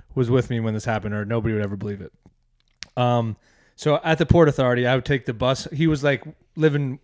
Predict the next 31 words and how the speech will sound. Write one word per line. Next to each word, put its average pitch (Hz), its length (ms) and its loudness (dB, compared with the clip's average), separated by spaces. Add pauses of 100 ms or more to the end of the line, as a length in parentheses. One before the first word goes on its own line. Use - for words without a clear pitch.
we 139 100 -2
were 139 80 2
living 139 220 2
together 120 360 0
in, 110 260 -6
uh, 117 180 -8
Jersey 110 360 -4
City. 104 340 -8 (680)
And 113 420 -6 (280)
we 127 120 -4
would 123 120 -4
take 139 160 -2
this 131 160 -6
bus, 127 300 -4
the 120 100 -6
one 123 180 -2
twenty-three 127 500 -4
or 123 80 -2
the 113 100 -6
one 123 200 -4
nineteen 127 440 -8
bus, 110 220 -6
so, - 240 -10
depending 123 340 -4
on 113 180 -6
what 110 120 -8
time 107 200 -10
it 95 40 -12
was. 92 200 -14 (760)
And, 135 480 -6 (200)
uh, 104 680 -6